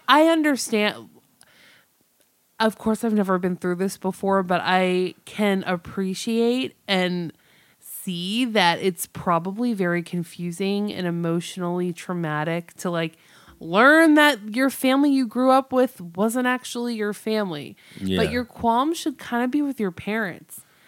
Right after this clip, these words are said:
Speaker 1: Your sister had no idea.
Speaker 2: Yeah.
Speaker 1: Right? Like, she's kind of a victim in this, too, where she's just finding this out alongside you. And because it didn't happen to her, but it's happening to her about you.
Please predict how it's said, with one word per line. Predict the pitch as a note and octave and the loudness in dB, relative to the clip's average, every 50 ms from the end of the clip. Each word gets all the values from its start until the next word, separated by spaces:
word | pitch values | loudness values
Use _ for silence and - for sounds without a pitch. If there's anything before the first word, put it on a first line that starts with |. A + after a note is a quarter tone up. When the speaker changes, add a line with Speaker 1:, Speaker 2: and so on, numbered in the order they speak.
| _ _ _ | _ _ _
Speaker 1:
Your | - C4 | -6 -4
sister | - - - F#4 - - A4+ G#4+ | -4 -2 -4 -4 -2 0 0 0
had | - - E4+ C#4+ A#3+ | 0 0 0 2 2
no | A#3+ A#3+ B3+ C4 C#4+ D4+ D#4 D#4+ D#4 D#4+ - _ _ - - | 4 4 6 6 6 8 6 6 4 2 0 _ _ 2 4
idea. | C4+ D4 D4 A#3 G#3+ G3+ A#3 C4 C#4+ D#4+ E4 C#4 A3+ F3+ - - F3 _ _ _ _ _ _ _ _ _ _ - | 4 4 4 2 0 -2 0 2 4 6 6 6 4 4 0 -4 -14 _ _ _ _ _ _ _ _ _ _ 0
Speaker 2:
Yeah. | A3+ C4 A#3+ D3 G#2+ E2+ E2+ G2 - _ - | 4 6 8 8 6 4 0 -4 -10 _ 2
Speaker 1:
Right? | C4 C4+ D#4 G4 A4 A4+ C5 - | 4 6 8 8 8 6 4 4
Like, | B3+ C4 C#4 - | 2 2 2 2
she's | - - - E4 F#4+ - | 0 0 2 2 2 2
kind | - - A4 A4 | 2 0 2 2
of | G#4 E4+ F4 D4+ | 4 4 4 4
a | A#3+ | 4
victim | C4 C4+ - - C4+ C4 | 2 2 2 2 0 2
in | C4 B3+ B3 | 2 2 2
this, | A#3+ A#3 A#3 - | 2 0 0 -2
too, | - - F4+ F4+ | 0 2 2 2
where | C4 A3 G3 | 2 0 0
she's | - - - C4 B3 | -2 -2 -4 -6 -6
just | C#4+ C4+ - | -6 -8 -8
finding | - - - - G#3 F#3+ G3+ A3+ A#3 A#3+ A#3+ A#3 A#3 | -10 -14 -6 0 4 4 4 4 2 0 -2 -2 -2
this | A3+ G#3 - | -4 -2 -2
out | A#3 A3 A3 | 0 0 0
alongside | G#3 G3 F#3+ F#3+ F#3+ F3+ - - G#3+ A#3 C#4 D#4+ D4+ G#3 | 0 0 -2 -2 -2 -4 -6 -4 -4 -2 -2 -2 -2 0
you. | F#3+ F3+ F3 E3 E3 E3 F3 G3 - - - - - - - - - | 0 0 0 2 0 0 0 -2 -4 -8 -20 -20 -20 -20 -20 -20 -8
And | - G#3+ A3 A3+ A3 G#3+ G#3 F#3+ | -2 2 2 4 4 2 0 -2
because | A3+ A3 - - A#3+ A#3 G#3 | -4 -6 -4 -2 -2 0 0
it | A#3 G#3 G3 | -2 -4 -4
didn't | A#3 A3 A3+ G#3 | -4 -4 -4 -4
happen | F#3 - - A3+ B3 C4 - B3 A3+ G3+ | -4 -2 0 2 2 2 2 0 0 2
to | F#3+ | 2
her, | F3+ F#3 F#3 F#3+ | 2 4 4 4
but | G3 G#3 G3+ | 4 2 0
it's | G3 - - | 0 0 2
happening | G#3+ G#3+ G#3 - G#3 G3+ G3 F3+ | 0 0 2 0 -2 -2 -2 -4
to | - - - A3 B3 C4 B3+ | -6 -6 -8 -6 -4 -4 -2
her | F3+ E3 E3 D#3 D#3 D#3+ | -2 -2 -2 -2 -2 -2
about | - - F3 E3+ F#3+ G3 G3+ G#3 G#3+ - F#3 | 0 0 2 4 4 4 4 4 4 0 -2
you. | F#3 G3+ A#3+ C4 B3 G3 F3 E3+ E3+ F#3 | -2 0 2 4 4 4 2 2 0 -2